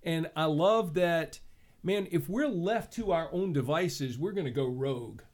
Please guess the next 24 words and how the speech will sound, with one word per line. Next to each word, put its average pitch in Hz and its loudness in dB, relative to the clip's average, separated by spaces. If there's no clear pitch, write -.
Our, - -2
our 208 2
flesh 190 0
is 143 0
gonna 139 2
take 156 -4
us 131 -2
to 143 -4
some 117 -6
bad 139 -2
places 151 -2
and 123 -2
do 156 -2
some 127 -4
bad 143 -2
things. 156 -4
But 190 0
let 285 2
me 415 0
just 359 -2
list, 165 0
read 214 0
this, 156 2
um, 175 4